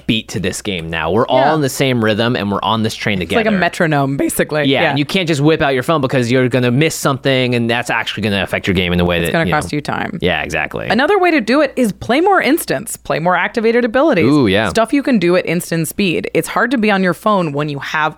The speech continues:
Speaker 2: options and you need to be able to respond to stuff.
Speaker 1: Yeah.
Speaker 2: If you're not paying attention, like, if you're playing sorcery speed and you tap out, of course you can get on your phone and disappear for a little while. But if you have instants, you're focused, you have to be because that's what your cards do.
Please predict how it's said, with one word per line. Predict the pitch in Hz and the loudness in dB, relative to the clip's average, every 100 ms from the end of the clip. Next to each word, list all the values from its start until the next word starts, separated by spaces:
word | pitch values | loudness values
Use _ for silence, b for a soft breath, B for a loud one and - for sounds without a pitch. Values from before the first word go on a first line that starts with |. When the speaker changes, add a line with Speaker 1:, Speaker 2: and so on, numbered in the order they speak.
| - | -2
Speaker 2:
options | 170 - 160 143 139 156 | -4 -2 -4 -4 -4 -4
and | 151 | -2
you | 147 | 0
need | 151 147 | -2 -2
to | 156 | -2
be | 147 | 0
able | 139 | 0
to | 139 | 2
respond | 147 - 165 160 151 | 0 0 0 2 0
to | |
stuff. | 143 - - - - | -4 -4 -4 -6 -6
Speaker 1:
Yeah. | 80 71 | -4 -2
Speaker 2:
If | 101 151 | -2 0
you're | 160 | 0
not | 151 170 - | 0 0 0
paying | 185 170 | 0 0
attention, | - 240 214 160 156 151 | 0 0 0 0 0 0
like, | 156 | 0
if | 160 | 0
you're | 160 | 0
playing | - 208 | 0 0
sorcery | - 185 175 156 | 0 0 0 0
speed | 175 | 0
and | 147 | 0
you | 135 | -2
tap | - 147 170 | -2 -2 0
out, | 175 151 | -2 -2
of | - | -2
course | 233 202 | -2 0
you | 156 | -2
can | 147 147 | -4 -4
get | - 147 | -2 0
on | 143 | 0
your | 143 | -2
phone | - 151 143 139 B B | 0 0 0 -2 B B
and | 151 147 | -2 0
disappear | 151 - 131 156 160 | 0 0 0 0 0
for | - 143 | 0 0
a | |
little | 135 139 135 | 0 0 2
while. | 139 143 | 2 0
But | 147 147 | -2 -2
if | |
you | 151 | 0
have | 147 - | 0 2
instants, | 226 - 247 233 - B B | 2 2 0 0 -4 B B
you're | 147 | -4
focused, | - 208 196 220 202 - 175 | 0 0 0 2 0 0 -2
you | 143 | -2
have | - 185 - | 0 -2 -2
to | 160 | -4
be | - - - | -2 -4 -4
because | 160 - 147 | -4 -2 -4
that's | - 143 - - 190 | -2 -4 -4 -10 -8
what | 156 - - | -10 -8 -10
your | - | -4
cards | 151 165 | -4 -4
do. | - | -6